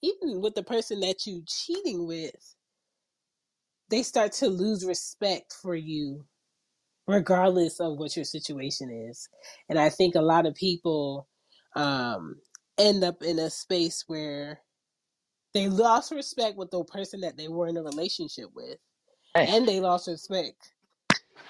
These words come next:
Speaker 2: Froze
Speaker 1: You
Speaker 2: hard
Speaker 1: are
Speaker 2: as hell.
Speaker 1: out.
Speaker 2: Sorry. <laughs>
Speaker 1: You were
Speaker 2: My
Speaker 1: out
Speaker 2: shit
Speaker 1: for a long
Speaker 2: froze
Speaker 1: time.
Speaker 2: hard.
Speaker 1: Th-, and they lost, they lost respect for the person, um, that they were dealing with outside of that main relationship. So it's a lose-lose situation now.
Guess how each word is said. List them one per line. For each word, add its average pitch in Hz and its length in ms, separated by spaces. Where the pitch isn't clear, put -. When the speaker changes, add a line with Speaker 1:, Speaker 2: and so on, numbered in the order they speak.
Speaker 2:
Froze 175 340
Speaker 1:
You - 20
Speaker 2:
hard 190 220
Speaker 1:
are - 20
Speaker 2:
as - 60
hell. 196 180
Speaker 1:
out. 190 80
Speaker 2:
Sorry. 143 240
<laughs> - 0
Speaker 1:
You 220 160
were 196 160
Speaker 2:
My - 0
Speaker 1:
out 202 340
Speaker 2:
shit - 20
Speaker 1:
for 226 120
a 202 60
long 202 280
Speaker 2:
froze 233 60
Speaker 1:
time. 220 140
Speaker 2:
hard. 123 300
Speaker 1:
Th-, 220 180
and 254 160
they 233 120
lost, 233 360
they 220 120
lost 220 320
respect 208 520
for 202 140
the 175 200
person, 175 920
um, 156 640
that 233 180
they 240 120
were 226 160
dealing 247 500
with 208 280
outside 214 440
of 202 120
that 196 200
main 202 200
relationship. 214 640
So 220 200
it's 233 120
a 233 40
lose-lose 269 760
situation - 540
now. - 260